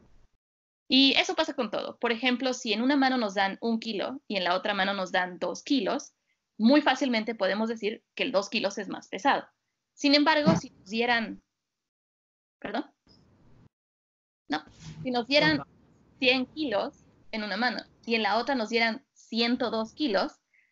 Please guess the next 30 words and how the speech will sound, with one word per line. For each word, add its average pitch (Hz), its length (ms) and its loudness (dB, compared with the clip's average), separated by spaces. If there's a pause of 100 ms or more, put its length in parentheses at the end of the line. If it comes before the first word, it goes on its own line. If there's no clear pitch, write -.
distinguir 247 540 2
la 330 80 4
diferencia 220 440 -2
entre 226 180 -4
esos 208 260 -6
dos, 220 420 -4
asumiendo 226 460 0
que - 80 -2
podemos 208 320 -2
cargar 180 300 0
cien - 180 -2
kilos, 196 400 -4 (600)
es 240 380 2
realmente 208 800 0
muy 190 240 -12
complicado. 220 520 -4 (600)
Y 254 500 -2
lo 247 240 2
mismo 320 260 0
que 254 80 -8
pasa 226 240 -2
con 202 160 -6
todos 214 140 0
los 214 100 0
demás 185 240 -4
sentidos, 208 420 -4
pasa - 280 -6
con 202 100 -4
el 220 140 -2
tiempo. 294 280 2